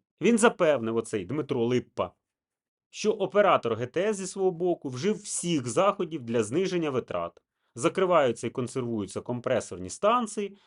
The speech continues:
оптимізується кількість персоналу і видатки. Мяу, мяу, мяу. Ви вірите в це? Я вірю, що щось оптимізується, консервується, там, і так далі, і так далі. Але до чого тут споживачі? Я ще раз повторюю.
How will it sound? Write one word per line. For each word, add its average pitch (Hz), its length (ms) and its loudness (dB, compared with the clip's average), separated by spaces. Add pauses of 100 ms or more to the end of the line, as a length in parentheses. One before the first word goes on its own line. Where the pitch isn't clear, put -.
(100)
оптимізується 127 720 -4
кількість 104 380 -10
персоналу 190 800 0 (240)
і 208 140 -4
видатки. 92 640 -2 (380)
Мяу, 214 580 -2
мяу, 147 560 -2
мяу. 85 420 -6
Ви 131 140 0
вірите 190 360 2
в - 40 -12
це? - 140 -20 (840)
Я 147 400 2
вірю, 90 460 -10
що - 160 -6
щось 135 320 -4
оптимізується, 160 840 -4
консервується, 139 920 -6 (420)
там, 101 160 -8
і 107 40 -4
так 104 180 -4
далі, 156 260 -2
і 107 40 -4
так - 180 -14
далі. - 280 -18
Але 120 220 -2
до 117 160 -4
чого 95 380 -8
тут 127 220 -12
споживачі? 165 800 -2
Я 131 140 0
ще 185 280 0
раз 196 160 0
повторюю. 190 720 -4